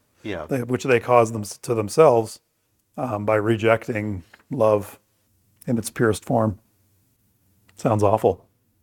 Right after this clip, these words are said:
Speaker 2: as you said.
Speaker 1: So why, it sounds like the, the thing I'm struggling with is the, the way this
Speaker 2: Why
Speaker 1: parable
Speaker 2: would Jesus do this to somebody?
Speaker 1: He, it sounds like he's
Speaker 2: <laughs>
Speaker 1: compounding the harm
Speaker 2: Yeah.
Speaker 1: by rejecting the people. So I don't, I almost, ooh, here's what I would come,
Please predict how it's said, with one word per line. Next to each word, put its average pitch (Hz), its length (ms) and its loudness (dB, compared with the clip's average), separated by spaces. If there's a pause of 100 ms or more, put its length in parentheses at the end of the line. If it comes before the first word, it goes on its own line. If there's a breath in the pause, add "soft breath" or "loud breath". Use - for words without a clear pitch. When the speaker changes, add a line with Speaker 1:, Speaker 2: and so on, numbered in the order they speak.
(140)
Speaker 2:
as 110 140 -6
you 101 80 -8
said. 101 280 -4 (760)
Speaker 1:
So - 140 -8
why, 107 220 6
it 117 120 -8
sounds 135 220 2
like 135 160 0 (240)
the, 104 100 -12
the 90 120 -16
thing 131 220 0
I'm 107 140 0
struggling 98 320 -4
with 90 240 -10
is 92 200 -6
the, 107 160 -2
the 110 120 -8
way 107 100 2
this 104 100 -10
Speaker 2:
Why - 40 -20
Speaker 1:
parable 120 240 2
Speaker 2:
would 117 80 2
Jesus 110 280 -6
do 110 160 -2
this 117 180 -6
to 135 60 -6
somebody? 139 340 0
Speaker 1:
He, 139 60 2
it 131 280 0
sounds 127 180 2
like 127 120 -4
he's 110 160 -4
Speaker 2:
<laughs> 247 100 4
Speaker 1:
compounding 117 680 0
the 85 80 -4
harm 85 400 -6 (360)
Speaker 2:
Yeah. 120 260 2
Speaker 1:
by 101 120 4
rejecting 95 500 -2
the 87 80 -8
people. 82 560 -8
So 107 380 2 (520 soft breath)
I 139 60 -4
don't, 196 320 2 (640 loud breath)
I 123 80 8
almost, 143 500 4
ooh, 104 180 2
here's 104 280 -6
what 104 100 4
I 92 80 4
would 87 120 -6
come, 90 200 -6